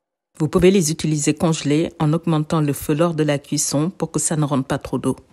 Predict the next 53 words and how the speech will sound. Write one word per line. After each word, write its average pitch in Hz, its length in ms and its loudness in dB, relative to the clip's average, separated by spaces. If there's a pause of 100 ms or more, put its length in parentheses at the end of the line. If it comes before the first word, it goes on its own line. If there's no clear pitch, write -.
(500)
Je 151 180 0
fais 151 200 6
ensuite 170 300 4
bouillir 160 280 4
mes 156 120 4
carottes 139 300 0
cinq 175 160 2
minutes 147 340 2
pour 156 100 2
les 139 200 2
attendrir 135 500 0
un 117 100 0
peu. - 220 -6 (1300)
Une 202 120 8
fois 180 160 6
fait, 156 360 0 (120)
je 151 140 0
chauffe 156 240 0
trois 185 160 0
cuillères 180 320 -2
à 151 80 0
soupe 139 260 -2
d'huile 139 280 0 (100)
et 170 60 2
j'y 160 160 0
fais 160 200 0
revenir 151 480 2
à 147 120 -4
feu - 160 -4
moyen 143 420 0
un 170 160 2
oignon 165 300 2
émincé 147 600 0
et 156 60 0
deux 151 180 6
gousses 151 220 2
d'ail 135 220 0
haché. - 340 -8 (760)
Lorsque 175 260 2
l'oignon 185 400 4
est 165 80 -2
légèrement 170 460 2
translucide 160 800 0
mais 151 220 0
encore 160 300 0
croquant, 156 580 -2
je 135 160 -2
rajoute 165 320 -2
les 147 100 0
carottes 147 420 -4
et 139 60 -2
le 135 80 -2
kale. - 380 -4